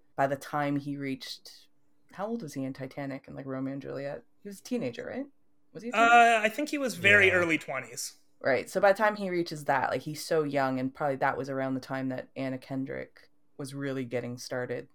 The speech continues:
Speaker 1: in her. And, like,
Speaker 2: Mm-hmm.
Speaker 1: I would, I would say Anna Kendrick's probably more the common path versus Leo, who is a bit of an anomaly, which is why
Speaker 2: Mm-hmm.
Speaker 1: he's Leo.
Speaker 3: Well, you can also sort of, like, count on maybe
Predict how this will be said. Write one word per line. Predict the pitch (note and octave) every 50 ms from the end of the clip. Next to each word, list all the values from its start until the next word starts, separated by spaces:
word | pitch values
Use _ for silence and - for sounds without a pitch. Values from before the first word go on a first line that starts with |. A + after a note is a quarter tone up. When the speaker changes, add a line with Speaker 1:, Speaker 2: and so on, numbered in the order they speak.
| _ - -
Speaker 1:
in | - C3 B2+
her. | C3+ B2
And, | D3 D3
like, | C#3+ C#3+ F3
Speaker 2:
Mm-hmm. | E3 D3+
Speaker 1:
I | D3+
would, | D3+ C3 A2+ - -
I | - C#3+
would | D3 D3 D3+
say | - C#3+ B2+
Anna | - C#3+ C3+
Kendrick's | C3 - C#3+ C#3+ C3+ C3+ C3 -
probably | - C#3 C3+ C3+ C3
more | C3+ C3 B2+ B2+ C3 B2+ B2+ B2+ C3 _ _ _ _ _ _ _ _ _ _ _ _ _ _ _ _ - -
the | - -
common | - - - C3+ C3 C3 C3 C3 C3+ C3 C#3+ C#3+ _ _ _ -
path | - - D3+ D#3 - A#3+ A3+ - -
versus | - C3 B2+ - - C3+ B2+ B2+ -
Leo, | C3+ C3+ C3+ B2+ C3 B2+ B2+
who | C3 C#3 C3+
is | C3+ C3+
a | B2+
bit | C3 C3+ C3
of | B2+
an | C3 B2+
anomaly, | B2+ B2+ B2+ B2 C3+ C3 B2+ - - - D#3 D3+ - _ _ _ _ -
which | - D3 D#3+
is | D3 C#3+
why | C#3+ C3+ C3 B2+
Speaker 2:
Mm-hmm. | F#3 D#3+ B2+
Speaker 1:
he's | C3+ C3+ - - - - -
Leo. | D3 D3+ C#3+ A#2+ D#2 D#2+ E2+ - _ _ _ -
Speaker 3:
Well, | F3 F#3+
you | F#3+
can | B3+ A#3+ A3+
also | G#3+ G#3+ - - G#3 F3+ E3 D3+ C#3 C3 B2+ C3 -
sort | - - - F#3 D#3 D3+
of, | B2+
like, | C3 C3 B2+ B2+ - - _ -
count | - - D#3+ C#3+ C#3+ - -
on | D3 C#3 C3 B2+ B2 B2 B2 A#2+ A#2+ B2+ D3
maybe | D3 C#3 C3 B2+ A#2+ B2+ B2+ B2 B2